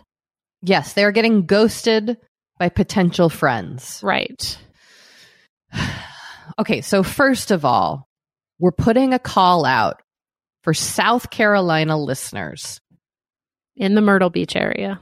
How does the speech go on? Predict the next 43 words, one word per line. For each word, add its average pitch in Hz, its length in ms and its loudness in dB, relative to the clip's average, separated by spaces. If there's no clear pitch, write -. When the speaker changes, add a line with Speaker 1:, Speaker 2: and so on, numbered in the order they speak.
Speaker 1:
In 202 400 2
the 180 260 2
Myrtle 160 840 0
Beach 147 280 -6
area. 139 160 -2
And 208 140 2
listener, 214 280 0
look, 175 220 2
the 156 100 -2
next 175 240 -2
time 262 140 -4
I 202 120 0
make 202 220 0
it 180 60 -6
down 170 200 0
to 160 60 0
Myrtle 151 220 0
Beach, 143 480 -6
we 156 260 -2
are 151 100 2
going 139 240 -2
to - 120 -14
play 160 580 -2
miniature 143 400 -6
golf 131 300 -4
together 120 580 -6
Speaker 2:
<laughs> - 60 -10
Speaker 1:
because 139 380 -4
Myrtle 175 280 2
Beach 151 220 -4
has 139 140 -4
amazing 143 800 -2
miniature 135 400 -6
golf 127 260 -6
courses. - 460 -16
I - 80 -20
just - 240 -20
have 139 140 -12
to - 120 -16
shout 262 500 -2
'em 190 100 2
out, 123 220 -2
Dory. 117 360 -2